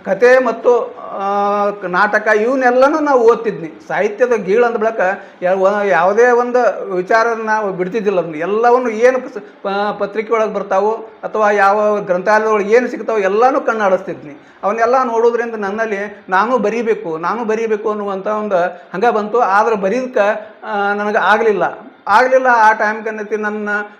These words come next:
ವಿದ್ಯಾಭ್ಯಾಸ ಹಂಗೋ ಹಿಂಗೆ ಮೊದಲು ಏನೋ ಆಗಲಿಪ್ಪ, ಮುಂದೆಗಡೆ ಬರೀನು, ಮೊದಲು ಏನಂತಿ ವಿದ್ಯಾಭ್ಯಾಸ ಮುಗಿಲಿ, ಆಮೇಲೆ ಅಂತಿ ಡಿಗ್ರಿ ಮುಗಿಲಿ, ಆಮೇಲೆ ಮುಂದಿಂದ ಮಾಡೋಣ ಅಂತ ಹೇಳಿಕೆ ಈ ಒಂದು ಸಂದರ್ಭ ಅಷ್ಟ ಹೇಳಿ ಅದನ್ನ ನಾನು ಬರ್ದಿದ್ದನ್ನು ಏನು ಬರ್ಕೋತ ಬರ್ಕೋತ ಬಂದು ಬರ್ದಿದ್ದನ್ನು ಹಂಗೆ ಇಟ್ಬಿಟ್ನಿ. ಅದನ್ನ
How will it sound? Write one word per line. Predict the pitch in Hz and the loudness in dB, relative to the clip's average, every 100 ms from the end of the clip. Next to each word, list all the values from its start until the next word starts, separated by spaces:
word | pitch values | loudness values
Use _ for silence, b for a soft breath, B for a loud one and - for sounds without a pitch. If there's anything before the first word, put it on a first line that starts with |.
| - | -6
ವಿದ್ಯಾಭ್ಯಾಸ | 185 226 226 226 214 | 0 4 4 4 2
ಹಂಗೋ | 202 202 214 | 2 2 2
ಹಿಂಗೆ | 226 214 | -2 0
ಮೊದಲು | 196 226 | -2 0
ಏನೋ | 214 220 | 0 2
ಆಗಲಿಪ್ಪ, | 208 214 214 | 2 2 -2
ಮುಂದೆಗಡೆ | 208 196 202 214 | -4 -2 -2 -2
ಬರೀನು, | 190 190 208 220 220 B - | -2 -2 -4 -6 -12 B -6
ಮೊದಲು | 190 226 226 | -2 -2 -4
ಏನಂತಿ | 226 214 | -6 -4
ವಿದ್ಯಾಭ್ಯಾಸ | 196 208 233 233 220 | 0 2 2 2 -4
ಮುಗಿಲಿ, | 208 202 214 247 247 - - | -6 -4 -2 -2 -4 -12 -2
ಆಮೇಲೆ | 190 220 226 226 | 0 2 0 0
ಅಂತಿ | 208 | -2
ಡಿಗ್ರಿ | 196 190 226 | -4 -2 -4
ಮುಗಿಲಿ, | 226 214 | -4 -2
ಆಮೇಲೆ | 226 196 196 214 | 0 0 0 -2
ಮುಂದಿಂದ | 202 202 214 208 | -2 -6 -6 -6
ಮಾಡೋಣ | 190 190 202 202 | 0 0 0 -4
ಅಂತ | 202 | -4
ಹೇಳಿಕೆ | 220 214 202 190 190 - 196 | -4 -2 -2 -4 -6 -12 -6
ಈ | |
ಒಂದು | 202 202 202 | -2 0 -2
ಸಂದರ್ಭ | 196 190 202 202 | -2 -2 0 2
ಅಷ್ಟ | 202 185 - 202 180 180 - - | 2 2 0 0 2 0 -6 -2
ಹೇಳಿ | 214 | 2
ಅದನ್ನ | 220 202 202 | 4 2 -2
ನಾನು | 202 202 196 | -6 -6 -6
ಬರ್ದಿದ್ದನ್ನು | 165 185 247 240 262 247 | -2 0 2 4 2 4
ಏನು | 226 247 | 4 4
ಬರ್ಕೋತ | 202 190 240 247 | 2 0 0 0
ಬರ್ಕೋತ | 349 208 214 | -2 -2 -2
ಬಂದು | 202 202 226 | -4 -6 -4
ಬರ್ದಿದ್ದನ್ನು | 190 180 247 220 220 | -2 0 0 -2 -4
ಹಂಗೆ | 185 196 196 185 - - | -2 2 2 2 -4 -2
ಇಟ್ಬಿಟ್ನಿ. | 226 214 180 156 | -2 0 -4 -6
ಅದನ್ನ | 139 117 | -14 -16